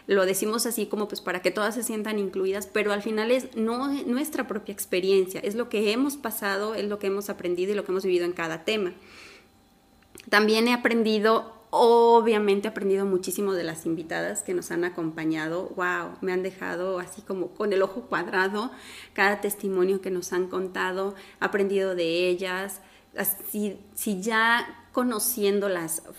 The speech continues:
fuera, pero escuchando sus testimonios, hablando con ellas directamente, me dejan gran enseñanza. Y también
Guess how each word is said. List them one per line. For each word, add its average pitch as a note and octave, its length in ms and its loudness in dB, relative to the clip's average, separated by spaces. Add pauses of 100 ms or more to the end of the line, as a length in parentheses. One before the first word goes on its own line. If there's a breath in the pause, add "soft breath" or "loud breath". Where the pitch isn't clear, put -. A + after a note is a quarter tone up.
(120)
fuera, G3 500 2
pero F#3+ 160 0
escuchando G3 580 -2
sus G#3 220 -10
testimonios, F#3 960 -2
hablando F#3+ 460 0
con G3+ 120 -2
ellas F#3+ 260 0
directamente, F#3+ 880 0 (320 loud breath)
me G#3 80 4
dejan G#3 380 2
gran G#3+ 280 2
enseñanza. G3+ 960 -2 (380 loud breath)
Y G#3+ 120 -4
también A#3 920 2